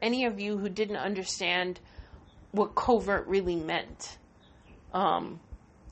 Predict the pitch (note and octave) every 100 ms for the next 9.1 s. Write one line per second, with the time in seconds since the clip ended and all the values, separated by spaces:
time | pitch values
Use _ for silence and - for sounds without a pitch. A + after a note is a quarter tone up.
0 | - - D#4 E4+ F4 - C#4+ G#3+ F#3 -
1 | - G3 F3+ C#3 - G3+ A3 B3 B3+ B3+
2 | A3 A3 G#3 F3+ - - - F#3+ G#3+ A3+
3 | F3+ - G3 B3 A3 D3 G#2+ G#2 F3 -
4 | - - - - - - - - - -
5 | - - - G#3 A3+ A3 - - B3 G#3+
6 | G#3 G#3+ F#3+ - F#3+ G3 F#3 - E3+ F3
7 | E3+ - A3+ - - - - - G3+ -
8 | - - - - - - - - - G#3
9 | G#3